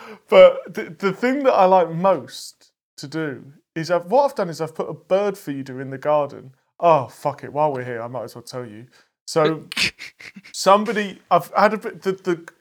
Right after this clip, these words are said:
Speaker 1: bird feeder is just like a iron pole or a steel pole or something that comes out of the ground.
Speaker 2: Mm.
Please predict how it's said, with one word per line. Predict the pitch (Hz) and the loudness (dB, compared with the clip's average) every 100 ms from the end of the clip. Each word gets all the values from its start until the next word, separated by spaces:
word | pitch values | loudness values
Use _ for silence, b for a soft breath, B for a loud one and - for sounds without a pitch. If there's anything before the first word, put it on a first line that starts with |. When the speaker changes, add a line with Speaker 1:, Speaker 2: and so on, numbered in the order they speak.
| - | 0
Speaker 1:
bird | 226 254 254 | 8 8 6
feeder | 196 160 160 | -6 -6 -10
is | 156 - | -10 -8
just | 156 160 | -8 -4
like | 156 156 | -6 -4
a | 156 147 - _ _ _ - | -6 -6 -10 _ _ _ 4
iron | 180 196 190 175 - - | 6 6 4 -4 -14 -6
pole | - 170 202 202 | 0 2 0 -6
or | 147 | -8
a | |
steel | - - 185 175 | -12 -10 -6 -8
pole | 165 170 170 190 | -4 -2 -2 -6
or | 175 | -10
something | - 175 185 185 | -10 -12 -12 -16
that | - | -2
comes | 175 165 160 | 0 0 -2
out | 151 | -4
of | |
the | 147 | -4
ground. | 151 151 113 127 156 - | -4 -2 -4 -10 -18 -16
Speaker 2:
Mm. | 113 92 | -16 -16